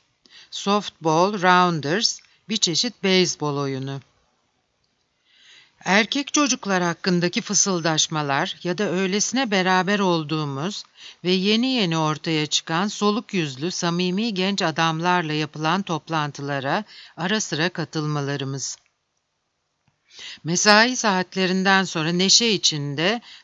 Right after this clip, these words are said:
Danville Parkı'ndan kaçarken bekçi tarafından kovalanmamız veya durakta bilye oynayan yaşlı insanları rahatsız edip kaçmalarımız.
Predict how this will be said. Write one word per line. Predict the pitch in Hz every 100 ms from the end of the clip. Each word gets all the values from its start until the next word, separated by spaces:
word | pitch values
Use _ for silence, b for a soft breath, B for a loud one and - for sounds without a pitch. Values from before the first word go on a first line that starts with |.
| -
Danville | 185 214 214 160
Parkı'ndan | 151 160 147 143 - 147 143 170 208
kaçarken | 190 165 180 165 147 135 151 214 B B B 165
bekçi | 196 196 254
tarafından | - 196 151 - 147 160 190
kovalanmamız | 196 175 160 151 147 139 139 127 175 208 - _ B B B
veya | 170 190 190 175
durakta | 185 208 208 247 208
bilye | 226 226 233
oynayan | 170 147 143 147 156 202 214
yaşlı | 190 185 - 220
insanları | 175 151 156 147 147 147 180 214
rahatsız | 190 185 185 196 170
edip | 143 180 -
kaçmalarımız. | 160 - - 151 143 135 135 135 -